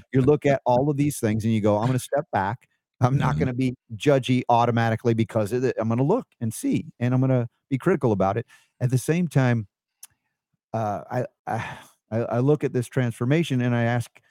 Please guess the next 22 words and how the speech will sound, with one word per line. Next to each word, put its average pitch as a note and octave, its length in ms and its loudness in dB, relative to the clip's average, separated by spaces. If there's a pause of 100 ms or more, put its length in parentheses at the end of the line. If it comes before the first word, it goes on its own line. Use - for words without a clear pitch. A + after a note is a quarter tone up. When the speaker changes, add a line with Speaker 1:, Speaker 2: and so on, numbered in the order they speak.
(280)
Speaker 1:
did D3+ 360 2 (680)
the A#2 80 2
sequences C#3+ 640 0
of A2+ 120 2
events A#2 360 0
that G2 120 -2
led A#2 320 0
to A#2 100 0
that F#2+ 320 -2
so-called G#2 340 -2
awakening G2 440 0
and G#2+ 100 0
change, - 400 -8 (500)
did A2+ 100 2
those D3 240 6
events C#3 340 0
happen B2 360 0
to G2+ 300 -2
you F2+ 380 -2 (160)
or B2 80 2
for E3 340 2
you? F2+ 300 -2